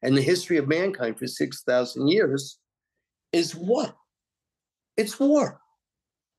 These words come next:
War and the resulting poverty and death, you know, and then what do you do? You get, you have to manage the war. And then what do you do? What, you know, who are we? What are we? So that's where I go with all this.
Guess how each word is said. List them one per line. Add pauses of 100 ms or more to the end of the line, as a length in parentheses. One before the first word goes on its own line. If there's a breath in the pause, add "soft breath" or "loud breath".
(160)
War (300)
and
the
resulting
poverty (100)
and
death, (840)
you
know, (260)
and
then
what
do
you
do?
You
get,
you
have
to
manage
the
war. (680)
And
then
what
do
you
do?
What,
you
know,
who
are
we?
What
are
we? (1600)
So (560)
that's
where
I
go
with
all
this.